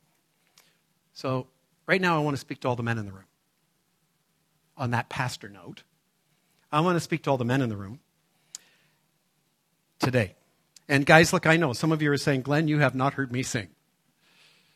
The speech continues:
You know what? You're right. You know what? Neither has the Lord.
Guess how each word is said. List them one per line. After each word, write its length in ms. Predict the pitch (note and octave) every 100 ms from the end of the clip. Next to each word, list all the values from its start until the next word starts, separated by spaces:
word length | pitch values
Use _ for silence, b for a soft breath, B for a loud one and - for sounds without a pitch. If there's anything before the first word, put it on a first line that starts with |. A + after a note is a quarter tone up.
| b _ _ _
You 80 | C#3+
know 80 | C3+
what? 300 | C#3 G3 - _ _ _ _
You're 140 | D3+
right. 500 | C3+ G#3 B3 - - - _ _ _ _ _ _ _ _ _ _ _ _ _ _ _ _ _ _
You 80 | -
know 100 | B2
what? 360 | B2 F#3+ A#3+ - _ _
Neither 460 | C3 C#3 D#3+ F3 F#3+
has 240 | D3+ E3
the 160 | C#3+ C#3
Lord. 560 | A2+ A#2+ E3 A#2 F2